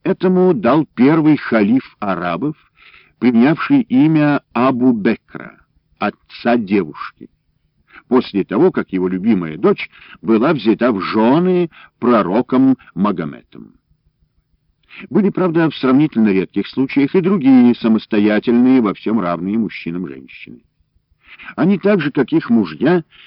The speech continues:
считали себя вправе принимать новые имена – в которых изливалась их гордость произведённым на свет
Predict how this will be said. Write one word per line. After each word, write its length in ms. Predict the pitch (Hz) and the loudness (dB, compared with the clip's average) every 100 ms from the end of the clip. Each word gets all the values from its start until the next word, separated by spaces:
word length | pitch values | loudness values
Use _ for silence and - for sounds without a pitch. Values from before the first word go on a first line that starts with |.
| - - | -20 -18
считали 460 | - - 165 208 202 | -10 -2 2 2 2
себя 260 | 190 185 | 2 0
вправе 400 | 175 - 156 175 | 0 -2 0 2
принимать 560 | 147 135 120 113 135 - | 2 4 4 4 0 -2
новые 420 | 113 107 98 92 | -2 0 2 0
имена – 420 | 85 82 85 156 - _ _ _ | -2 -4 -4 -6 -8 _ _ _
в 100 | - | -6
которых 360 | - 165 196 - | -2 2 2 2
изливалась 680 | 165 135 139 123 160 151 - | -2 2 2 4 0 0 -2
их 180 | 85 78 | -4 -4
гордость 720 | 92 123 135 127 139 - - | 2 2 2 0 -6 -10 -2
произведённым 920 | 117 107 87 95 82 117 123 123 113 | 0 0 -2 -4 0 2 4 4 2
на 100 | 92 | 0
свет 320 | - 85 92 | -6 -8 -10